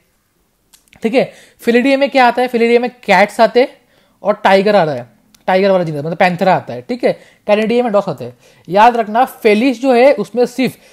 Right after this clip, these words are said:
फेलिस जीनस है जिसमें सिर्फ कैट्स आते हैं, और पैंथेरा में सिर्फ जो है टाइगर लायन आते हैं, टाइगर लायन लेपर्ड। लेकिन Felidae फैमिली है जिसमें फेलिस भी आता है और ये भी आता है,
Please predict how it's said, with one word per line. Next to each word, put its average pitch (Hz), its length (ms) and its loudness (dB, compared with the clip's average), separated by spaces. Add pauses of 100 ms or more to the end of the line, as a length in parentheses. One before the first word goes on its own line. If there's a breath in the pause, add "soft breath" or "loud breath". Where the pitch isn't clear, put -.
(180 soft breath)
फेलिस 226 340 2
जीनस 254 320 0
है 127 180 -12 (240)
जिसमें 214 220 -8
सिर्फ 269 260 -6 (120)
कैट्स 247 300 2
आते 180 200 0
हैं, 117 100 -12 (340 soft breath)
और 196 100 0
पैंथेरा 214 520 0
में 254 100 -4
सिर्फ 302 360 -2 (500)
जो 202 140 0
है 233 220 2
टाइगर 214 420 2
लायन 202 220 2
आते 156 220 -4
हैं, 127 100 -10
टाइगर 180 340 0
लायन 180 240 0
लेपर्ड। 165 340 0 (300 soft breath)
लेकिन 269 320 0
Felidae 254 500 0
फैमिली 262 520 2
है 262 160 6
जिसमें 240 420 -6
फेलिस 240 360 -2
भी 269 100 -2
आता 262 200 0
है 277 40 0
और 240 60 -2
ये 240 120 2
भी 220 100 2
आता 127 220 -2
है, 110 120 -20